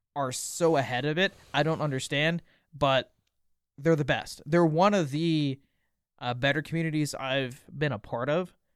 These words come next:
um, mostly because it's a lot of our like-minded individuals in our c-,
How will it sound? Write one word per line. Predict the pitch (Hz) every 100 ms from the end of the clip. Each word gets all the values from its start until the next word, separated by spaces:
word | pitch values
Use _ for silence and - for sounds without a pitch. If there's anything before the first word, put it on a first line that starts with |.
| _ _ _
um, | 127 123 120 107 120
mostly | 165 180 - 170
because | 160 151 147 135 127 - _
it's | 147 147 -
a | 139
lot | 151 165
of | 165 147 - _ _ _ _ -
our | 160 165
like-minded | 139 156 147 143 151 147
individuals | 147 135 120 127 147 147 143 143 - _ _ _ -
in | 147 139 - -
our | 147 151
c-, | 151